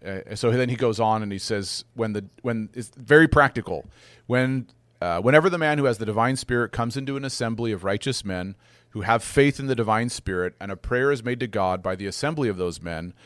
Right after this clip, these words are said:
then the angel of the prophetic spirit, which is assigned to him, fills the man, and that man, having been filled by the Holy Spirit,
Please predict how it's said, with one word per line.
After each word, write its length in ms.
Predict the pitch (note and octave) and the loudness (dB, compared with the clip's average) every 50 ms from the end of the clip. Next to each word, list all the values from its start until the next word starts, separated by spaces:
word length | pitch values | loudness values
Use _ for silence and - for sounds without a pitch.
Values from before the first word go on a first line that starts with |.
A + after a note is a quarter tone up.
| - - _ _ | -20 -20 _ _
then 140 | - A#2 A#2 | -6 -6 -4
the 160 | A#2 A#2 A#2 | -2 -2 0
angel 300 | B2+ C#3+ D3+ C#3 E3+ D#3+ | 0 0 0 0 0 0
of 80 | D#3+ C#3 | 0 0
the 80 | D3 | -2
prophetic 420 | - - A#2+ - - B2 B2 C3+ - | -2 -2 -2 -2 -2 -2 -2 -2 -6
spirit, 400 | - - - G#2+ G2+ G2+ G2+ - | -8 -8 -6 -4 -2 -2 -4 -4
which 180 | F#2 G2 - | -8 -12 -10
is 60 | F#2+ G2 | -8 -8
assigned 400 | G#2 - - B2+ B2+ C3+ C#3 C3 | -6 -4 -2 -2 -2 -2 -2 -4
to 80 | A#2 | -4
him, 180 | G2 G#2 G2+ G2+ | -4 -6 -6 -8
fills 340 | - - B2+ C#3+ D#3+ D#3 B2+ | -6 -2 0 0 0 0 -2
the 100 | C3 G#2+ | -4 -6
man, 340 | F#2+ F2 E2+ E2+ F2 F2 - | -4 -6 -6 -8 -8 -10 -10
and 140 | - G2+ F#2+ | -10 -4 0
that 240 | A#2 A#2+ C#3+ - | 2 2 2 2
man, 280 | F#2 G2+ G2 F#2+ F#2+ F#2+ | -2 -6 -6 -6 -6 -6
having 260 | F#2 F#2+ G2 G#2+ G2+ | -8 -8 -8 -8 -8
been 160 | F2+ G2 F#2 | -10 -10 -10
filled 260 | F2+ - B2 C3+ D3 D3 | -8 -4 -2 -2 0 0
by 140 | C#3 B2 | 0 0
the 80 | G#2+ G#2 | 0 -2
Holy 180 | F#2 G2 F2+ F2 | -4 -6 -8 -8
Spirit, 400 | - - - F2+ F2 E2 E2 | -10 -12 -12 -10 -10 -10 -10